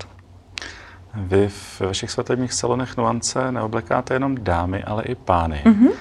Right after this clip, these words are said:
Speaker 1: A je to tak, že ten ženich by měl být vždycky nějakým způsobem, eh,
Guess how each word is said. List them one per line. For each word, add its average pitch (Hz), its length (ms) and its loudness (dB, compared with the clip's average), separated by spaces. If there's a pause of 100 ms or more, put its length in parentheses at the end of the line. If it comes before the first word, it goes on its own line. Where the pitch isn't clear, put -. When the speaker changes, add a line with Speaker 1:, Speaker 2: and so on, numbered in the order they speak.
(180)
Speaker 1:
A - 60 2
je 110 80 8
to - 120 4
tak, 107 240 4 (160)
že 120 200 0
ten 123 280 4
ženich 107 500 0
by 101 120 2
měl 107 240 2
být 104 180 0
vždycky 101 640 -2
nějakým 98 380 -2
způsobem, 98 760 0 (580)
eh, 90 40 0